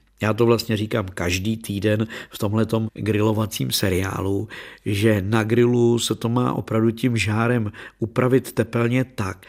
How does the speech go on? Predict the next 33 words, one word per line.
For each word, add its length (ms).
aby 220
jsme 200
to 140
nespálili, 760
protože 420
spálené 580
je 140
hořké, 640
ne, 220
že 120
to 180
je 100
jenom 360
nezdravé, 520
to 160
také 400
je, 240
ano, 320
ale 180
hlavně 480
je 100
to 140
nedobré, 640
je 140
to 140
prostě, 480
zkazí 380
vám 140
to 120
chuť. 460
Ostatně 420
zkuste 420
si 280